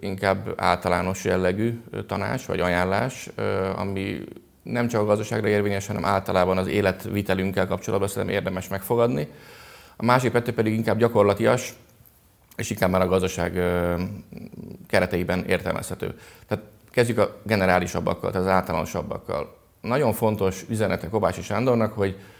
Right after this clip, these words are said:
Amikor a világot szemléljük, akkor próbáljunk meg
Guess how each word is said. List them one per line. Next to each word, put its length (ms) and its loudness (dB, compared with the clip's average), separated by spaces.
Amikor 220 2
a 40 6
világot 300 8
szemléljük, 720 2
akkor 300 0
próbáljunk 580 4
meg 500 0